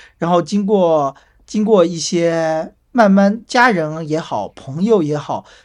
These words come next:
他们的一些鼓励和，也不是鼓励和支持，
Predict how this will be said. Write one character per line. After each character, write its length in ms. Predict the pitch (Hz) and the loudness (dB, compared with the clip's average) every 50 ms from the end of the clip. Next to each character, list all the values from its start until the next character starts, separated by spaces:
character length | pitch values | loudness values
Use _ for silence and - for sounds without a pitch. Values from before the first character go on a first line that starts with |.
| _ - | _ -12
他 180 | - - 175 | -4 -4 -2
们 120 | 175 170 175 | -2 -2 -4
的 80 | 170 | -6
一 40 | 175 | -6
些 180 | 147 151 180 170 | -4 -6 -6 -6
鼓 220 | 170 - 165 151 | -6 -8 -8 -8
励 480 | 147 170 185 175 170 165 151 139 135 135 | -6 -6 -4 -4 -4 -4 -4 -6 -8 -10
和， 300 | - - - 143 151 - - | -14 -12 -12 -12 -12 -8 -6
也 120 | 196 170 | -6 -4
不 100 | 156 202 | -2 -2
是 60 | 262 233 | -4 -4
鼓 160 | 190 185 156 | -4 -6 -6
励 120 | 160 165 | -4 -4
和 100 | 160 156 | -4 -4
支 140 | 151 - 180 | -4 -6 -8
持， 260 | 147 - - 131 123 | -8 -8 -12 -14 -16